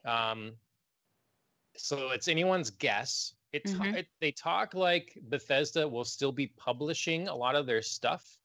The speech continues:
Speaker 1: themselves.
Speaker 2: Right.
Speaker 1: So I don't know what the deal is they have worked out exactly. I'm guessing that Microsoft dropped the big bucks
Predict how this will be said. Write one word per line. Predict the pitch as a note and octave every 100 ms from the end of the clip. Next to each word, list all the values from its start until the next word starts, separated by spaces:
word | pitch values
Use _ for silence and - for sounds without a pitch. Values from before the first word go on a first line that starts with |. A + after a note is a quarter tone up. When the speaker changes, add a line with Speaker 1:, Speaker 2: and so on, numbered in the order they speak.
| -
Speaker 1:
themselves. | G#2+ G#2+ A2+ D3 A3 E3+ - - - -
Speaker 2:
Right. | G3 F#3+
Speaker 1:
So | D#3 C3 B2+ B2 _ _ _ -
I | D3
don't | F3+ F#3
know | E3+
what | D3 C#3
the | D3
deal | A#2 C3 B2+
is | A#2
they | A#2
have | G#2+ G#2+
worked | G#2+ - G2+
out | F#2+
exactly. | F2+ F#2+ F#2 - F#2+ G2 - - _ -
I'm | C#3 D#3+
guessing | C#3 C3+ - D3 C3+ C#3+ A#2+
that | A#2 A#2+
Microsoft | A2 A#2+ B2 A#2 B2+ A2 - F#2
dropped | A2+ A#2 - -
the | A#2
big | B2+ A2 G2+
bucks | A2 - - -